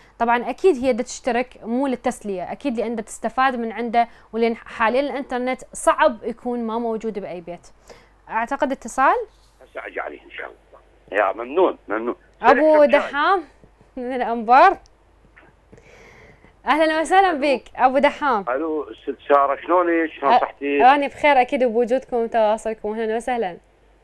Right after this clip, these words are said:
Speaker 2: والله شرفتونا وقناة الفلوجة
Speaker 1: شكرا.
Speaker 2: على، على، على رؤوسنا.
Speaker 1: شكرا جزيلا، شكرا، إن-، انتو الشرف إن أكيد، وتواصلكم هذا أهم شيء، آه، وهو بسبب يعني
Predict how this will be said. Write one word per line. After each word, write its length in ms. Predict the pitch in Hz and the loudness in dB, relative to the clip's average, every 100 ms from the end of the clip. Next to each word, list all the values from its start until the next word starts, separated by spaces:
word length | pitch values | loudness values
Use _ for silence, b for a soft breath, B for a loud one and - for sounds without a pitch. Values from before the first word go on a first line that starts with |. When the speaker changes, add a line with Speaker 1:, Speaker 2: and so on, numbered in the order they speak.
| _ _ | _ _
Speaker 2:
والله 420 | - 110 123 123 117 123 120 120 113 | -4 -2 0 0 -2 -6 -6 -6 -6
شرفتونا 800 | 131 113 - 131 131 123 123 123 | -6 -6 -6 -4 -2 0 2 2
وقناة 260 | 113 131 127 - | 2 0 -2 -2
الفلوجة 500 | 123 123 139 131 135 131 131 | -6 0 0 2 2 4 2
Speaker 1:
شكرا. 120 | 123 | 0
Speaker 2:
على، 200 | 123 143 | -2 -4
على، 340 | 135 123 156 | -4 -2 -2
على 360 | 151 139 - 185 | -4 -4 -2 -2
رؤوسنا. 480 | 175 139 - 107 85 _ _ - | -2 -4 -10 -14 -14 _ _ -10
Speaker 1:
شكرا 300 | 277 285 285 | -4 0 2
جزيلا، 580 | 269 240 320 285 233 | 2 4 4 6 4
شكرا، 300 | 226 254 254 254 | 0 -4 -2 0
إن-، 280 | 220 262 | 0 0
انتو 340 | 208 233 294 320 | 0 0 0 0
الشرف 400 | - 294 285 - | 4 6 6 4
إن 200 | 254 262 | 0 0
أكيد، 480 | 226 - 262 254 240 | -2 -4 0 0 4
وتواصلكم 1200 | 247 233 226 - - - 262 254 285 254 269 247 | 4 4 2 -6 -10 2 4 4 2 -4 -4 0
هذا 200 | 247 226 | 2 2
أهم 180 | 254 | 0
شيء، 400 | 294 - 262 254 196 | -2 -4 -4 -2 2
آه، 400 | 226 220 220 220 | 4 4 4 4
وهو 400 | 233 294 277 247 | 2 4 6 4
بسبب 480 | - 247 233 208 214 | 0 -2 -2 -2 -6
يعني 440 | 151 214 202 214 | -4 -2 -2 -4